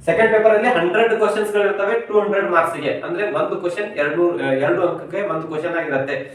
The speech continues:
ನೂರು ಪ್ರಶ್ನೆಗಳು, ಎರಡ್ನೂರು ಅಂಕಗಳನ್ನ ಒಳಗೊಂಡಿರ್ತಕ್ಕಂತಹ ಪೇ-, ಪತ್-, ಪ್ರಶ್ನೆ ಪತ್ರಿಕೆ, ಎರಡನೇ ಪ್ರಶ್ನೆ ಪತ್ರಿಕೆ ಆಗಿರುತ್ತೆ.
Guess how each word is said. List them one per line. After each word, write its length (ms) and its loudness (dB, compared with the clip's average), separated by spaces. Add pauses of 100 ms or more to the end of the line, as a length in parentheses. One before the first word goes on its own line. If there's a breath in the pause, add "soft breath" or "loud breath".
(300 loud breath)
ನೂರು 360 0
ಪ್ರಶ್ನೆಗಳು, 1000 -4
ಎರಡ್ನೂರು 840 2 (160)
ಅಂಕಗಳನ್ನ 520 2
ಒಳಗೊಂಡಿರ್ತಕ್ಕಂತಹ 1160 0 (140)
ಪೇ-, 140 0
ಪತ್-, 600 -2
ಪ್ರಶ್ನೆ 240 0
ಪತ್ರಿಕೆ, 300 -4
ಎರಡನೇ 240 2
ಪ್ರಶ್ನೆ 300 -6
ಪತ್ರಿಕೆ 300 -6
ಆಗಿರುತ್ತೆ. 680 -2